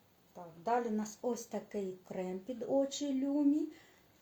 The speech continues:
Е, висвіт-, висвітлює темні кола під очима, з-, прибирає припухлості. Дівчата, жінка в мене вже бере другий раз, казала, дуже класний, їй допоміг. Ефект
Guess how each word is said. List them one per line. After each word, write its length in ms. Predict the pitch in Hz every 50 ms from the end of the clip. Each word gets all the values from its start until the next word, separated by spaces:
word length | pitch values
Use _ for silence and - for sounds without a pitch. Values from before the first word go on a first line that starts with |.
| _ - - - _
Е, 260 | - 208 208 208 202
висвіт-, 600 | 196 202 208 208 214 - 233 254 269 262 262 - - -
висвітлює 760 | 233 208 233 233 - - 240 254 247 247 - 220 220 214 208
темні 540 | 208 - - 226 226 220 208 202 202 196 185
кола 420 | - - 214 220 240 269 302 294
під 220 | 285 294 247 208
очима, 640 | 214 208 208 - - - - 196 185 190 190 190 185 - - _
з-, 240 | - 185 - - 196 - 214 208 - -
прибирає 640 | - 214 208 196 208 208 220 247 269 285 277 254
припухлості. 960 | - - - 240 240 - - 208 196 190 - - 196 196 196 - - - 208
Дівчата, 720 | 196 180 196 185 190 - 226 233 254 262 254 - 247 240 247 - - - - - - - _ _ _ _ _ _ _ _ _ - 214 - - - _ _ -
жінка 440 | 208 202 240 247 226 - - 214
в 60 | 196 202
мене 240 | 202 202 202 196
вже 160 | 185 185 202 202
бере 220 | 202 208 202 202
другий 500 | 196 185 - 226 240 233 208 196 196 185
раз, 400 | 185 202 233 285 311 302 - - 185 202 190 185 - -
казала, 380 | 190 185 185 185 185 185 185
дуже 300 | 185 190 208 196 196 202
класний, 500 | 190 - 185 175 165 156 - 190 185 180
їй 160 | 180 196 196
допоміг. 640 | 170 160 180 180 - - 180 190 214 262 294 294 - - - - - - - _ _ _ _ _ _ _ _ - _ _ _ _ _ -
Ефект 480 | 214 208 208 - - 226 254 262 -